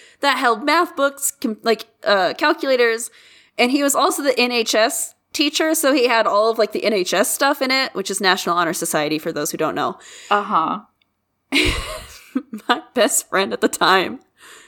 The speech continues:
Speaker 1: climbed on top of his cabinets. <laughs> And so, like, did the little hoo hoo, we were taking pictures, <laughs> right?
Speaker 2: Yeah, yeah, as one does. <laughs>
Speaker 1: <laughs> The teacher walks in, and we all look at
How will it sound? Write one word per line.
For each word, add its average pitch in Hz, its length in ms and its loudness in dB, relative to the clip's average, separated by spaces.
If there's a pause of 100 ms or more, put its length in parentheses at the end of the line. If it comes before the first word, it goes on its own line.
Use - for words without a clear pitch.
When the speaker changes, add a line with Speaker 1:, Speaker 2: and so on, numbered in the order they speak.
(300)
Speaker 1:
climbed 269 720 0
on 277 180 2
top - 340 -2
of 254 140 -4
his 349 300 -2
cabinets. - 920 -4
<laughs> - 40 -16 (1160)
And 311 220 2
so, 294 460 2 (260)
like, 359 220 0
did 359 160 0
the 339 80 0
little 320 240 2
hoo 370 340 0
hoo, 349 320 0
we 294 80 -2
were 277 100 -2
taking 277 380 -4
pictures, - 760 -2
<laughs> - 60 -20
right? 247 280 0
Speaker 2:
Yeah, 202 420 2
yeah, 208 260 0
as 196 120 -4
one 208 180 -2
does. 175 320 0
<laughs> 302 60 2 (240)
Speaker 1:
<laughs> - 160 -12 (280)
The 330 60 -10
teacher 523 320 -2 (140)
walks 381 400 2
in, 381 340 0 (500)
and 339 220 2
we 370 160 2
all 359 180 2
look 349 200 2
at 330 100 2